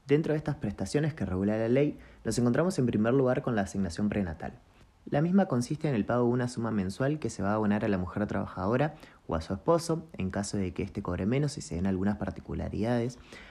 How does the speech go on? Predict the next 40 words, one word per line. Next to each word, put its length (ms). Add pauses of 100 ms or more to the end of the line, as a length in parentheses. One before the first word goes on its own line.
(120)
a 120
partir 440
de 120
que 100
se 100
acredite 360
su 120
condición 560 (140)
entre 280
el 100
tercer 460
y 80
sexto 360
mes 180
de 120
embarazo 420
de 60
manera 340
retroactiva, 720 (500)
y 180 (160)
que 140
va 200
a 40
durar 440
lo 180
que 80
dure 180
su 140
embarazo, 380 (180)
sean 280
siete, 540 (100)
ocho 460
o 100
nueve 360
meses. 480 (500)
Si 160
se 120
presenta 400
con 140
posterioridad, 680